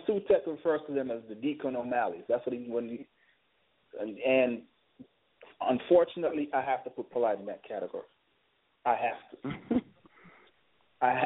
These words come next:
Speaker 1: I, I absolutely have to. I like the brother, but I, I have to. And see, now it's gotten to the point where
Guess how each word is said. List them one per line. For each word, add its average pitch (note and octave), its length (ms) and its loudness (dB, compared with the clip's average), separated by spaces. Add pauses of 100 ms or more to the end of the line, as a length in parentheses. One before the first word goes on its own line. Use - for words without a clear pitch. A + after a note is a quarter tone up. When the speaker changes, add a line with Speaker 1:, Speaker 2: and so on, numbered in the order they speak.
Speaker 1:
I, C3 60 8
I B2 280 4 (140)
absolutely C#3 640 0
have A#2 220 -2 (120)
to. F#2 80 -12 (540)
I G2+ 80 6
like D#3+ 320 8
the D3+ 60 0
brother, D3 360 2 (160)
but A2+ 60 0
I, G#2+ 380 -4
I G#2 80 -4 (120)
have A2 180 -6 (180)
to. - 60 -20 (1300)
And C#3 180 -2
see, G3 100 -4
now F3+ 460 2
it's C#3 220 -2
gotten - 200 4
to - 60 -4
the C#3+ 80 4
point - 320 2
where A#2+ 360 4